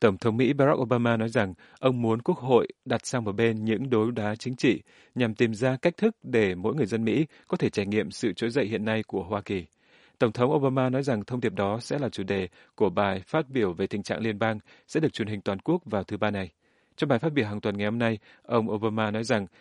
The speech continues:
hai nghìn không trăm mười bốn là năm có tốc độ gia tăng việc làm nhanh nhất kể từ những năm chín mươi.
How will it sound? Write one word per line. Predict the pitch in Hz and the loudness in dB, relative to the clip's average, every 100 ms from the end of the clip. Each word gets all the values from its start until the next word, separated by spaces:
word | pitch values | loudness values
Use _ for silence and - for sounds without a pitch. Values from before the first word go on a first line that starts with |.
| _ | _
hai | 139 | -2
nghìn | 135 | 0
không | 107 131 | -2 -4
trăm | 131 | 0
mười | 117 | 0
bốn | 98 104 | 4 4
là | 131 131 98 | 4 0 0
năm | 117 120 110 | 0 -2 -4
có | - 104 107 | -2 0 0
tốc | 175 147 | -2 2
độ | 110 92 | 2 2
gia | 107 117 | -4 -4
tăng | 120 117 | -2 -2
việc | 101 110 | -2 -2
làm | 101 92 | -4 -4
nhanh | 101 110 | -4 -2
nhất | 135 202 _ | -2 -4 _
kể | 107 | -2
từ | 92 | 0
những | 92 110 | -4 -2
năm | 107 104 | -4 -4
chín | 101 110 | -4 0
mươi. | 113 | -2